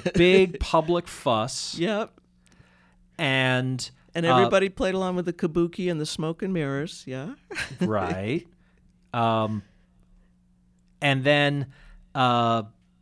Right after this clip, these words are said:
Speaker 1: so the Justice Department, the, uh, the attorneys who were prosecuting the case submitted their, their sentencing memorandum, which was, you know, within the, the, the recommended guidelines
Speaker 2: Yeah.
Speaker 1: on Monday. On Tuesday,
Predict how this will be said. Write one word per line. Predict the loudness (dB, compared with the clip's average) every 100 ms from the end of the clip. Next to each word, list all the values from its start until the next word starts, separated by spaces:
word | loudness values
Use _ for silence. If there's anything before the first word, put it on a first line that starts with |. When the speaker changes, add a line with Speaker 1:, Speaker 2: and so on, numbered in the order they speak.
| _ _ _ _ _ _ _ -8
Speaker 1:
so | 2 4 4 2 -4 _ _ _ _ _ _ -4
the | -2
Justice | 0 2 2 -2 -10
Department, | -2 0 0 -2
the, | -2 0
uh, | 0
the | 0 -2
attorneys | -2 -4 -2 0 -2 -2
who | -2
were |
prosecuting | 0 -2 -2 -4 -4 -4
the |
case | -2 -2 -2
submitted | -4 -4 -2 0 0
their, | -2 -2
their | 0 0 0
sentencing | -2 -4 -4 -4 -2 -2
memorandum, | 0 0 -2 -2 -2
which | -4 -4 -4
was, | -4 -4 -12 _ _ _ _
you | -6
know, | -6 -4
within | -2 2 2 2
the, | 2 2
the, | 0 -4 -2
the | -2
recommended | -2 -2 -4 -2
guidelines | -2 -2 -2 -8 -12 -14 -18
Speaker 2:
Yeah. | -20 -20 _
Speaker 1:
on | -4 0
Monday. | 0 0 -4 -12 -14 -20 _
On | 0 0 0
Tuesday, | -6 -2 0 0 0 -2 -2 -6